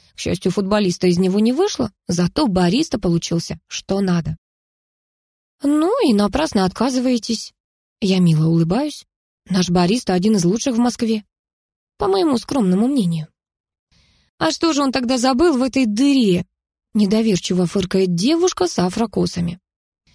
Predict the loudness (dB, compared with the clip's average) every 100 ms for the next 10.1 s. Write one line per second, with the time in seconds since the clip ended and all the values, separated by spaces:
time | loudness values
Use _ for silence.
0 | _ _ -2 0 2 0 0 0 0 -2
1 | -2 -2 -2 0 2 2 4 4 2 0
2 | 0 2 2 2 0 0 -4 -4 -4 -6
3 | -4 -4 -8 _ -2 0 0 -2 -2 0
4 | 2 2 2 2 0 -2 -4 0 0 2
5 | 0 -2 -4 -2 0 0 0 0 0 -2
6 | -4 -4 -10 _ -4 -2 -2 -2 0 -2
7 | -2 0 0 2 0 2 -2 -4 -10 -16
8 | _ _ _ _ _ _ _ _ _ _
9 | _ _ -4 0 2 2 2 2 0 -2
10 | -6